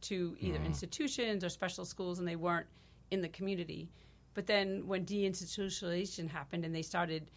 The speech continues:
Speaker 1: saying, "Okay, they need to go back to their schools and their communities," people had to figure out how to do that. And, like, my generation wasn't a part of that. Like, we weren't the people that were, you know, running the institutions. We always were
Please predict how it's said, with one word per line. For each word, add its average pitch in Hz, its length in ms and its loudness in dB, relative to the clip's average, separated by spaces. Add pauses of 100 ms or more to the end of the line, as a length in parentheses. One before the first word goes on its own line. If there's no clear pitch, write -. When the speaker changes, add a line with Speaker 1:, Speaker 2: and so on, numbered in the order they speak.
(300)
Speaker 1:
saying, 185 220 -2
"Okay, 190 200 0
they 180 80 2
need 175 180 2
to 190 60 -4
go 170 120 2
back 165 280 0
to - 80 -6
their 156 140 -4
schools 262 380 -2
and 202 80 0
their 175 80 0
communities," 180 720 -2 (720)
people 226 240 -4
had 214 120 4
to 170 60 -4
figure 190 280 0
out 175 100 2
how 175 120 0
to 156 80 -6
do 165 180 0
that. - 300 -6 (360)
And, 185 260 2 (180)
like, 175 160 0
my 208 180 10
generation 180 580 4
wasn't 180 280 4
a 202 40 4
part 214 320 6
of 220 140 -2
that. 220 300 2
Like, 180 180 -2
we 190 220 -2
weren't 175 320 0
the 175 80 -6
people 170 420 -2
that 156 200 -4
were, 165 260 0 (540)
you 202 100 2
know, 175 60 4
running 180 280 4
the 175 80 4
institutions. 175 680 -2
We 220 180 0
always 185 320 4
were 160 260 -2